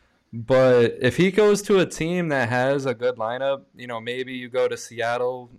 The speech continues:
you know, like Chris, you've been mentioning, get yourself around Julio Rodriguez, Ty France, uh, you know, J P Crawford,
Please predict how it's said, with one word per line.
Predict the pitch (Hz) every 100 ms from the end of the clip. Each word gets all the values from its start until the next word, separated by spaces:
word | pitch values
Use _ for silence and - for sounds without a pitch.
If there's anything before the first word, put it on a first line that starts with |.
| _ _
you | 117
know, | 117
like | 107 104
Chris, | - 123 -
you've | 120
been | 120 117
mentioning, | 117 - 120 120 117 117 _ - _ _
get | 117 -
yourself | 120 131 117
around | 117 113 110
Julio | 120 123 113
Rodriguez, | 113 107 117 117 113 110 -
Ty | - 113 113
France, | - 110 117 117 107 - - -
uh, | 107
you | 107 104
know, | 107
J | 98 113
P | 117 110
Crawford, | - 110 110 - 113 110